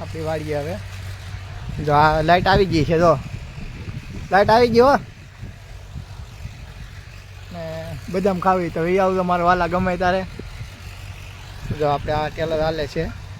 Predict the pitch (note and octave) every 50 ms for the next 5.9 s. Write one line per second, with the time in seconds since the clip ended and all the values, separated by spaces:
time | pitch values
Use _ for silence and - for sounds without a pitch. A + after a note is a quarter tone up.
0 | - - - - - - - - - - - - - - - D#3 D#3+ D#3+ D#3+ E3+
1 | D#3+ D#3+ E3 E3 E3 E3 D#3+ F3 F#3 F#3 G3 F3 E3+ E3+ F3 F3 E3 F3 E3 E3+
2 | E3 E3 E3 F#3 F3+ E3+ D#3+ - E3 E3 E3 F#3+ G3+ G3+ G3 F3+ G#3 G#3+ G#3+ A3
3 | A#3+ A3+ B3+ C4+ A#3+ F4+ D#4+ - - - - - - - - - - - - -
4 | - - - - - - - F3+ F3+ F3 F3+ F3+ F3+ F3+ F3 F3 F3 F3 E3+ E3+
5 | E3+ E3+ F3+ F3+ F3 F3 F3 F3 F3 F3+ G3 G3 G#3+ G#3+ A3 A3 G#3